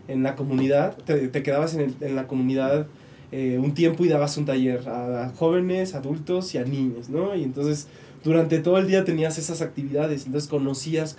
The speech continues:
a la gente. Y luego regresabas con una obra de teatro en tu tercer año, o sea, estábamos en tercer año ya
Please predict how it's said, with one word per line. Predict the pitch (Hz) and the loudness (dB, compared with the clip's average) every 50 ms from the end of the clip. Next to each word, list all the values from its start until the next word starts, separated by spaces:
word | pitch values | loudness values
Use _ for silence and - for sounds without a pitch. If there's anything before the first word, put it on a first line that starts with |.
| - | -10
a | 139 131 | -8 -6
la | 123 98 | -6 -6
gente. | - 143 135 135 139 123 120 117 - - - - - - - - | -4 -4 -6 -6 -6 -6 -10 -10 -12 -14 -20 -20 -20 -20 -14 -6
Y | - 147 | 0 2
luego | 151 160 170 170 | 4 4 6 4
regresabas | 170 165 151 151 143 - 160 156 165 180 185 180 170 - | 4 4 4 2 2 2 2 2 4 4 4 2 0 -4
con | - - 160 151 147 143 | -4 0 2 2 4 4
una | 147 156 156 151 | 4 4 4 4
obra | 151 165 160 | 4 4 4
de | 151 143 | 2 2
teatro | 135 147 143 143 - 160 175 180 180 - - | 4 2 2 2 2 0 0 0 0 0 0
en | 147 143 143 | 0 0 0
tu | 139 | -2
tercer | 135 - 160 147 131 - 165 156 147 | -4 -4 -2 -2 -2 0 0 2 2
año, | 147 147 143 135 127 123 | 2 0 0 -2 -4 -6
o | |
sea, | - - 143 | -6 -8 -4
estábamos | - 156 156 165 170 165 | -2 0 0 2 2 0
en | 156 135 | -2 -2
tercer | 123 127 127 - 151 143 | -4 -6 -6 -4 -2 0
año | 143 143 160 156 151 | 0 0 0 0 0
ya | 143 147 139 139 139 139 139 | 2 2 0 0 0 -2 -4